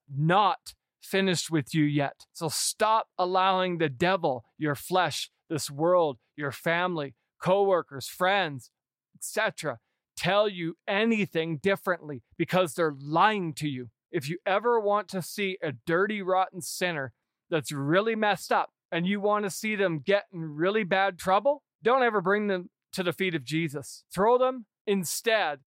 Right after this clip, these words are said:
at the feet of a denominational board.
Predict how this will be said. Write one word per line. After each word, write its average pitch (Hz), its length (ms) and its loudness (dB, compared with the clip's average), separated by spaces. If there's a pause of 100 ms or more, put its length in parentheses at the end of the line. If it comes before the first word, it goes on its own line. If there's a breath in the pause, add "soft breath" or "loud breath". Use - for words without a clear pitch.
(180)
at 214 240 0
the 180 80 -2
feet 233 480 -2
of 170 120 0
a 156 60 -6
denominational 190 920 0
board. 156 440 0